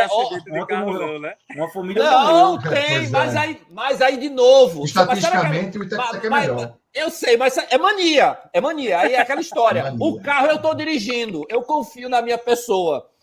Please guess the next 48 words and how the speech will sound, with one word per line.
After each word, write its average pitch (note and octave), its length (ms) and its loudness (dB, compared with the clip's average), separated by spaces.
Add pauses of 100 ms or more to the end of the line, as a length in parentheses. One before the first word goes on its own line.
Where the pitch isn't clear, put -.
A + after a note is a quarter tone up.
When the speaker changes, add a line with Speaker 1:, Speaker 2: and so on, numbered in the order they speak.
(120)
Speaker 2:
entendeu? F4 500 -2
Speaker 1:
É, F#4+ 60 -6
eu - 0 -
Speaker 2:
Eu E4 60 -6
Speaker 1:
também F4 140 -6
Speaker 2:
sei D4+ 260 0
lá B3+ 200 2
o - 60 -2
Speaker 1:
confio. - 160 -10
Speaker 2:
que, - 400 -10
eu D#4+ 160 -2
sei D#4+ 240 0
lá C4 180 4
o C4+ 40 -4
que D#4+ 80 -8
é C4 60 -4
que E4+ 120 -10
vai B3+ 140 2
acontecer. A#3+ 340 -2
Só G4 140 -2
que - 80 -8
é - 20 2
uma A4 60 0
besteira, D#4 480 0
porque G#3 180 -8
eu A#3 60 2
posso C4+ 220 -6
estar A#3+ 120 -8
na A#3 140 -4
minha B3 280 -6
e C#4 40 -4
vem B3 160 -6
um B3 60 -8
cara, A3+ 280 -2
um A#3 40 -2
idiota A3 360 0
na G3+ 100 -2
Speaker 3:
Exatamente, F#3+ 600 -4
Speaker 2:
frente, G#3+ 80 -4
ao G#3+ 100 -2
contrário, A3 400 -2 (100)
Speaker 3:
um, F3+ 140 -12
um F3 120 -10
Speaker 2:
e F3+ 200 -12
Speaker 3:
caminhão, F#3 720 -4
entendeu? D#3 300 -8
Esse, D#3 200 -10
Speaker 2:
É, F3+ 360 0